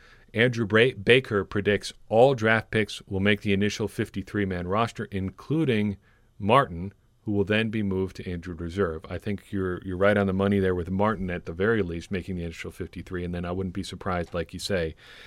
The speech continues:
uh, if he is moved to injured reserve with an eye on him coming back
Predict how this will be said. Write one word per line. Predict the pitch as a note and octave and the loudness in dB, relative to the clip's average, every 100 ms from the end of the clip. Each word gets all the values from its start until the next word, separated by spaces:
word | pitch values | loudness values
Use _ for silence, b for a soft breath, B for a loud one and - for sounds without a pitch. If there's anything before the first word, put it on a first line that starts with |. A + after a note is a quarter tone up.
| B B B | B B B
uh, | - F2 E2 | 0 0 0
if | F#2 - | -2 -4
he | - F#2 | -2 0
is | F2+ E2+ - | 0 -2 -8
moved | - G2+ F#2+ - | -2 0 0 -2
to | |
injured | F#2+ F2 F2+ | -4 -4 -4
reserve | F2 E2 E2+ E2+ E2+ | -4 -2 -2 -2 -4
with | E2 | -6
an | E2+ | -6
eye | E2+ E2+ | -6 -4
on | E2+ | -4
him | F2+ | -6
coming | E2+ E2+ E2 | -6 -8 -8
back | D#2+ F#2 E2+ - | -6 -4 -4 -8